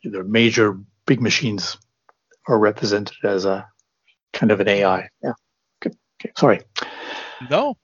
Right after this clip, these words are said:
Speaker 2: no, that's good. That's good. And I'm thinking that maybe some of these, like, like the, what are, what do we call those? The spirit, the, um, the, uh, the steam peaks,
Speaker 1: Mm-hmm.
Speaker 2: you know? You know, the,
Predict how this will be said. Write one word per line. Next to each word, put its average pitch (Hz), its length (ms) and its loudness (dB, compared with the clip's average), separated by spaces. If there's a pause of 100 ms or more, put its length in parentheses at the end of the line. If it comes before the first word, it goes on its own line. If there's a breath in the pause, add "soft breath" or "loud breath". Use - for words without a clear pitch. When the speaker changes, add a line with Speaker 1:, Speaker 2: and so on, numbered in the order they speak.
Speaker 2:
no, 202 160 0
that's 156 200 -4
good. - 260 -2 (100)
That's 147 200 -4
good. - 240 -2 (120)
And 147 120 2
I'm 160 80 0
thinking 175 340 0
that 135 180 0
maybe 139 260 -6
some 139 260 -8
of 135 100 -8
these, 120 280 -10
like, 107 200 -8 (120)
like 101 220 -14
the, 92 160 -14 (840)
what 107 140 -6
are, 104 160 -6
what 107 140 -8
do 101 60 -20
we 98 120 -14
call 101 240 -6
those? 95 260 -12
The 101 120 -14
spirit, - 520 -12 (120)
the, 98 200 -10
um, 92 340 -12 (1400)
the, 104 260 -8
uh, 98 160 -8
the 104 140 -12
steam 151 340 -8
peaks, - 600 -6 (580)
Speaker 1:
Mm-hmm. 135 120 -10
Speaker 2:
you 107 120 -8
know? 107 200 -8 (1080)
You 107 160 -10
know, 101 120 -10
the, 101 200 -14